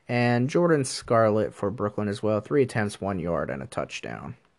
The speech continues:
On the receiving end, we've got Keelan Cole, six receptions, seventy-seven yards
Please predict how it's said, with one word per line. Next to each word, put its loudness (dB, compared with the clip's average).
On 0
the 2
receiving 4
end, 4
we've 4
got 4
Keelan 2
Cole, 4
six -4
receptions, -4
seventy-seven 0
yards 0